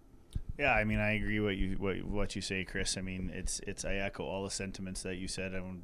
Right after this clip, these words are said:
you know, thanking you and U M F M and have Trevor and Trevor out there was outstanding, and, um, you know, and just the media coverage through this whole thing has been just crazy good,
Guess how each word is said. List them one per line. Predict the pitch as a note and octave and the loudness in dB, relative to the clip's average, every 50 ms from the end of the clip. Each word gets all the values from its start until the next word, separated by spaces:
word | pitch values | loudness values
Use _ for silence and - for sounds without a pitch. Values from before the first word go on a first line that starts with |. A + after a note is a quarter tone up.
| - | -10
you | G#2+ G2 | -8 -8
know, | F#2 F2+ F2+ F#2 | -6 -6 -8 -8
thanking | - - F#2+ F#2+ - F#2+ F#2+ F#2+ | -6 -6 -6 -4 -4 -4 -4 -2
you | F#2+ F#2+ G2 G2 | -2 -2 -2 -2
and | F#2+ F#2 F#2 F#2 - - - | -4 -4 -6 -8 -10 -10 -8
U | F#2+ G2 G2 | -6 -6 -4
M | F#2 F#2+ | -4 -4
F | F#2 F2+ F2 - | -4 -4 -4 -6
M | F#2+ F#2 F#2 F#2 | -8 -6 -8 -8
and | F2+ F2+ | -10 -8
have | F2+ F2+ F#2 F2+ | -8 -8 -8 -8
Trevor | - - F#2+ F#2 F#2 F#2+ F#2+ F#2+ F#2+ - - | -8 -6 -6 -6 -6 -6 -6 -8 -8 -8 -8
and | G#2 F#2+ | -8 -6
Trevor | - - G2 F#2+ F#2+ F#2+ F2+ | -4 -4 -4 -4 -4 -4 -4
out | F2+ F2+ F2 - | -6 -6 -6 -8
there | F#2 F2+ F#2 | -8 -6 -6
was | F2 E2+ E2+ - - - - - | -8 -6 -6 -6 -6 -6 -8 -8
outstanding, | F#2 F#2+ F#2 - - - F2+ F2 F2 F2+ F#2 F#2 F#2 F#2 F2+ | -8 -6 -6 -6 -6 -6 -6 -8 -6 -8 -8 -8 -8 -8 -8
and, | F2 E2 E2 - - - - - - - - - - - - - - - | -10 -12 -14 -16 -18 -20 -20 -20 -20 -20 -20 -20 -20 -20 -20 -20 -10 -2
um, | - A2 G#2+ G#2+ G#2 G2+ G2 G2 - - - - - - - - - | 0 2 2 2 2 0 -4 -6 -4 -4 -2 -2 -2 -4 -4 -6 -6
you | A2+ | -6
know, | G2+ G2 F#2+ | -6 -4 -4
and | F#2 F#2 F2 | -6 -6 -6
just | F#2+ - - | -6 -6 -6
the | G2+ | -6
media | G2 G2+ G2+ G2+ G2+ G#2 F#2+ | -6 -4 -4 -2 -2 -4 -4
coverage | - - G2+ G2 G2+ G2 - - | -4 -4 -4 -2 -2 -4 -4 -4
through | - F#2+ | -6 -4
this | F#2+ F#2 - | -6 -6 -6
whole | - - - F#2+ F#2 F2+ | -6 -6 -4 -4 -4 -4
thing | - - G2+ G2 G2 | -6 -6 -4 -4 -4
has | G2 F2+ - | -4 -4 -6
been | F2 G2 F#2 F2+ F2+ F2 | -6 -8 -8 -8 -8 -8
just | F#2 F2+ F2 - | -8 -6 -6 -6
crazy | - - - F#2+ G2 G2+ F#2+ F#2+ F#2 | -6 -6 -6 -4 -4 -4 -4 -4 -6
good, | F2 F#2+ - F#2 G2 F#2+ F#2 F2 E2+ | -6 -6 -6 -6 -6 -6 -6 -8 -10